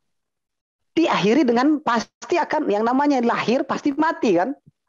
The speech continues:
Orang itu kalau sudah dilahirkan pasti akan menemukan dengan akhir cerita yaitu kematian.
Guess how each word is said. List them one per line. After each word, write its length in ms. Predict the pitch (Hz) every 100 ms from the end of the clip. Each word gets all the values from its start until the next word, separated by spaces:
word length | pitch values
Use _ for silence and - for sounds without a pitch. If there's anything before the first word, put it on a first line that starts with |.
| _ _ _ _ _ _ _ _ _
Orang 400 | - 202 294 349
itu 160 | 226 302
kalau 240 | 269 220
sudah 160 | 190 196
dilahirkan 560 | 180 175 175 214 294 254
pasti 480 | 226 226 208 -
akan 320 | 233 247 247 208
menemukan 480 | 202 196 196 269
dengan 240 | 214 208 208
akhir 320 | 196 214 196
cerita 260 | 208 202 240
yaitu 300 | 208 202 240
kematian. 560 | 233 254 285 208 -